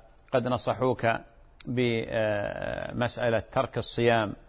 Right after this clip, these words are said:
وخاصة وأن الحالة المرضية التي مريت بها حالة خطيرة، وهي الجلطة الدماغية، ونجاك الله عز وجل منها،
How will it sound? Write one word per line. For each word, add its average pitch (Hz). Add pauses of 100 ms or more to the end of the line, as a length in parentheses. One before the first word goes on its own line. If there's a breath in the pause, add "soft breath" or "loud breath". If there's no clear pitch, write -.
(360 soft breath)
وخاصة 113
وأن 113 (320 soft breath)
الحالة 113
المرضية 113
التي 107
مريت 113
بها 110 (400 soft breath)
حالة 123
خطيرة، 113 (180)
وهي 110
الجلطة 113
الدماغية، 117 (360 soft breath)
ونجاك 120
الله 117
عز 104
وجل 110
منها، 113